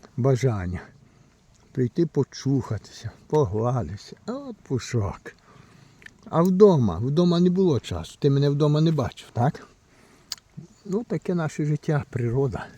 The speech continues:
Нічого не зробить. Його бажання було. І прибіг. Ось, бачите, це ж він мене так.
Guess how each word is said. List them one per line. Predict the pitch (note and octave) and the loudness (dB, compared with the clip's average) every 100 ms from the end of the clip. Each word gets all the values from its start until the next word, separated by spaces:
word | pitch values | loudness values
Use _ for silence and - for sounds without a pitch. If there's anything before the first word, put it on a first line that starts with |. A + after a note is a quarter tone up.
| - - - _ - | -20 -20 -20 _ -8
Нічого | A2+ - F#3+ | -8 -4 -2
не | D3+ | -2
зробить. | - G#2 G2+ E2+ - | -4 -6 -6 -8 -4
Його | A#2 D#3+ | 0 2
бажання | E3+ A#2+ G#2 G2+ G2+ | 2 -2 -2 -2 -4
було. | D#2+ F#2+ - - - _ - - - _ - | -6 -8 -10 -16 -20 _ -20 -20 -20 _ -8
І | B3 | -6
прибіг. | - G3 C3+ B2+ - - - - - - - - C#3+ C3 | -2 -2 0 -2 -4 -16 -20 -18 -4 -4 -4 -8 -4 -4
Ось, | - - | -6 -6
бачите, | B2+ C#3+ - - C3+ | -6 -4 -8 -6 -2
це | G#3 F3+ | 0 0
ж | D#3+ | 2
він | C#3+ | 2
мене | A2 G#2 | 0 -2
так. | - | -6